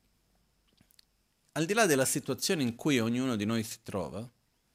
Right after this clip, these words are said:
ci sono delle caratteristiche fisiche, il freddo, il caldo, la fame, cosa uno mangia o meno, ci sono delle caratteristiche, chiamiamo così,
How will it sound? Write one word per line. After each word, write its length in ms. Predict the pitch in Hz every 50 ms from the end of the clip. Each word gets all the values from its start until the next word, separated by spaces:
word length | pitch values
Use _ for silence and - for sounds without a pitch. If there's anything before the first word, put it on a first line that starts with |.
| - - - - _ _ _ _ _ _ _ _ _ _ _
ci 100 | - -
sono 220 | - - 233 220 165
delle 220 | 135 127 131 123
caratteristiche 840 | - - 120 117 113 - - 117 107 120 117 - - 113 - 113 104
fisiche, 880 | - - - 113 110 107 98 - - 110 - - - 107 104 98 _ _ _ _ _
il 120 | - 92
freddo, 760 | 92 - - 104 113 113 110 104 101 92 82 92 98 95 98 -
il 200 | - 85 - -
caldo, 720 | - 113 110 107 104 98 95 95 90 82 95 95 92 92
la 120 | - - -
fame, 800 | - - - 104 104 104 98 95 90 92 95 95 92 92 - -
cosa 320 | - - 107 98 92 - 98
uno 220 | 90 90 85 85
mangia 440 | 98 117 117 107 98 95 90 95 104
o 40 | 98
meno, 280 | 113 127 120 101 101
ci 120 | 101 - 107
sono 260 | - - 175 151 123
delle 180 | 107 101 101
caratteristiche, 640 | 101 - 110 107 104 - 113 110 113 - - - 107
chiamiamo 460 | - - 131 123 147 151 143 131 117
così, 320 | - 127 113 101 117 139